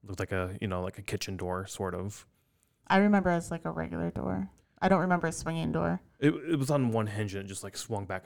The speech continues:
Speaker 1: You didn't have, like, a handle.
Speaker 2: Oh,
Speaker 1: You just
Speaker 2: okay.
Speaker 1: pushed it. That's
Speaker 2: But
Speaker 1: what I
Speaker 2: it looked
Speaker 1: meant by
Speaker 2: like a regular door.
Speaker 1: Yeah, yeah. But, I mean,
Speaker 2: Okay.
Speaker 1: that's where I mean it was swinging.
Speaker 2: Okay. When I think of a swinging door, I think of, like, that rubber type door with, like, a window,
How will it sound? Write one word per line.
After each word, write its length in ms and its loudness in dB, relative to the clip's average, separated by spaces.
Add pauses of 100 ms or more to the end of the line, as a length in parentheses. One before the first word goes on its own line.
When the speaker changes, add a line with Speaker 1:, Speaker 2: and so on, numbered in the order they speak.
(100)
Speaker 1:
You 80 4
didn't 200 2
have, 160 4
like, 120 0
a 40 -2
handle. 420 -4
Speaker 2:
Oh, 320 10
Speaker 1:
You 60 6
just 120 0
Speaker 2:
okay. 100 0
Speaker 1:
pushed 260 -2
it. 220 -4
That's 120 4
Speaker 2:
But 100 12
Speaker 1:
what 20 10
I 60 12
Speaker 2:
it 40 8
looked 140 10
Speaker 1:
meant 120 4
by 60 0
Speaker 2:
like 80 2
a 40 -10
regular 140 -4
door. 320 -2
Speaker 1:
Yeah, 300 8
yeah. 140 2
But, 160 6
I 60 12
mean, 120 8
Speaker 2:
Okay. 60 4
Speaker 1:
that's 140 2
where 100 0
I 40 -4
mean 120 -6
it 120 -6
was 140 -8
swinging. 500 -6
Speaker 2:
Okay. 260 0
When 160 6
I 100 10
think 180 0
of 80 -4
a 60 -4
swinging 320 -4
door, 120 4
I 100 2
think 180 -4
of, 80 -4
like, 200 -2
that 180 -2 (960)
rubber 440 4
type 400 -2
door 320 2
with, 240 -2
like, 160 -8
a 80 -4
window, 580 2